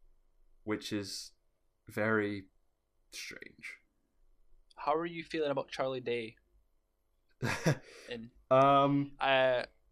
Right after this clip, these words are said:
Speaker 2: do we
Speaker 1: Charlie
Speaker 2: care about
Speaker 1: Day
Speaker 2: spoilers? <laughs>
Speaker 1: Charlie Day, uh, let's not go to spoilers for this 'cause, like, it doesn't really matter. There's no point,
Speaker 2: No, I
Speaker 1: there's
Speaker 2: know.
Speaker 1: no story. Uh, Charlie Day goes through character development in this, um, that is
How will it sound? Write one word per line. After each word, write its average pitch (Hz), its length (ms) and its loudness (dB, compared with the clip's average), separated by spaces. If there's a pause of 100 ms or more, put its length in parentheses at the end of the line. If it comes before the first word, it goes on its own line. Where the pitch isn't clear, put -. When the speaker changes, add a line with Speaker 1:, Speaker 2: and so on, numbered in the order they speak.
Speaker 2:
do 123 80 -12
we 120 60 -8
Speaker 1:
Charlie 170 380 8
Speaker 2:
care - 0 -
about 151 100 0
Speaker 1:
Day 131 340 4
Speaker 2:
spoilers? - 480 -6 (280)
<laughs> - 400 -10
Speaker 1:
Charlie 170 460 8
Day, 147 420 2 (200)
uh, 131 160 2
let's 139 220 -2
not 156 200 0
go 147 80 -2
to 131 100 -6
spoilers 120 260 -2
for - 80 -10
this 107 220 -4
'cause, - 200 -10
like, 90 160 -10
it 78 100 -8
doesn't 101 220 -8
really 78 140 -8
matter. 98 480 -8
There's 98 200 -14
no 110 120 -10 (100)
point, - 200 -8
Speaker 2:
No, 127 100 2
I 113 100 2
Speaker 1:
there's 107 200 -8
Speaker 2:
know. 107 120 -8
Speaker 1:
no 104 40 -10
story. - 640 -14 (340)
Uh, 120 260 4
Charlie 151 360 6
Day 117 260 2
goes 113 340 0
through 104 360 0
character 110 540 2
development 104 680 0
in 107 180 -4
this, - 440 -6 (680)
um, 101 640 -2 (400)
that 110 300 2
is 101 280 0